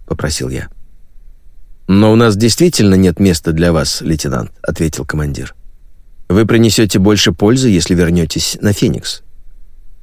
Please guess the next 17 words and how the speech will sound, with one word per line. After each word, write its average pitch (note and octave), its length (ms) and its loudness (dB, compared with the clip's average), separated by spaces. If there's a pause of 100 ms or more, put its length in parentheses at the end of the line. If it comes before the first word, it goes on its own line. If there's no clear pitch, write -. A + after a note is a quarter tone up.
(340)
"Сэр, F#2+ 400 0 (340)
не A#2 180 2
сочтите, A2+ 480 0
что - 160 0
я G#2+ 120 2
спорю A2+ 380 0
с - 120 -4
вами, D#2 380 -2 (760)
но B2 220 4
у A2+ 40 4
вас B2 220 2
есть, A#2 240 2
по G#2+ 120 0
крайней A2+ 360 2
мере, G#2 300 2
одна A2+ 360 0
вакансия". - 600 -6